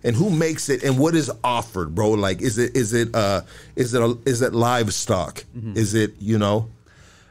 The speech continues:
Speaker 2: Yeah, so I don't know all of the fine, like, small details, but yeah, it's, um,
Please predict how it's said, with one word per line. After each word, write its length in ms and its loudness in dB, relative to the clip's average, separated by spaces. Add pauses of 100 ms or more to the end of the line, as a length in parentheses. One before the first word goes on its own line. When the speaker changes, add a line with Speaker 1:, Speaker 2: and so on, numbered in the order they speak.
(100)
Speaker 2:
Yeah, 300 -4
so 500 2
I 80 2
don't 160 2
know 200 4
all 280 2
of 80 0
the 100 -2
fine, 580 -2 (100)
like, 220 -8
small 380 -2
details, 680 -4 (240)
but 360 0 (440)
yeah, 180 -2
it's, 220 -6
um, 440 -2